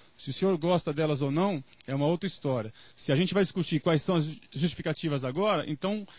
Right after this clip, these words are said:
é, se isso vai ser pautado, eu gostaria de que isso fosse pautado pra uma outra sessão, porque eu quero me preparar e ver quais são as justificativas plausíveis para tanto.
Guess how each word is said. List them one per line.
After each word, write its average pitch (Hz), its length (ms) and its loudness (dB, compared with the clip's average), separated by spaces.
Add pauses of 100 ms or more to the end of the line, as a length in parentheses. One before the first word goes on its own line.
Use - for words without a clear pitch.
(260)
é, 123 480 0
se - 160 -8
isso 165 100 -6
vai 175 120 2
ser 170 160 -4
pautado, 147 640 -2
eu 156 140 -2
gostaria 180 560 0
de 226 280 -6 (340)
que - 60 -20
isso - 140 -14
fosse 180 160 -4
pautado 190 320 0
pra 214 100 -6
uma 208 60 0
outra 220 180 2
sessão, 214 340 -2
porque 160 160 -6
eu 175 80 2
quero 175 300 2
me 202 140 -2
preparar 196 480 0
e - 20 2
ver 202 160 0
quais 214 220 -2
são 208 180 -2
as 202 240 -4 (180)
justificativas 214 720 0
plausíveis 220 480 2
para 233 240 -2
tanto. 175 380 0